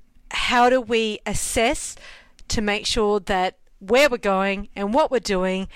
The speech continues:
is fully transparent? Everyone knows what we're doing, and the power is kind of shared as much as possible when you are including the co-therapist of nature.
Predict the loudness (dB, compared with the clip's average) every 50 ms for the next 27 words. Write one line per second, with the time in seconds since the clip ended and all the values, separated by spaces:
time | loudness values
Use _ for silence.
0 | -20 -14 -10 -8 -6 -6 -4 -2 -2 -2 0 0 0 -2 -2 -2 -4 -6 -4 -2
1 | -2 -2 -2 -2 -4 -6 -8 -12 -16 -20 -20 -20 -20 -20 -20 -20 -14 -4 -2 0
2 | 0 0 0 0 0 0 0 0 -2 0 -2 -2 -4 -2 -4 -4 -2 0 0 0
3 | 2 0 0 -2 -4 -8 -12 -16 -18 -20 -10 -6 -4 -4 -4 -4 -8 -12 -10 -4
4 | -4 -4 0 0 0 2 2 2 2 2 2 2 0 -2 -2 -4 -4 -4 -4 -2
5 | -2 -2 -2 -2 0 0 0 2 2 2 0 -2 -4 -8 -8 -6 -4 -6 -6 -4
6 | -6 -8 -8 -6 -4 -4 -4 -4 -4 -6 -4 -2 -2 0 -2 -2 -4 -8 -14 -18
7 | -20 -10 -6 -4 -2 -2 0 0 0 0 0 0 -2 -4 -4 -4 -4 -4 -4 -6
8 | -8 -8 -4 -4 -2 0 0 0 0 -2 -2 -4 -6 -6 -6 -8 -8 -6 -6 -6
9 | -4 -4 -6 -6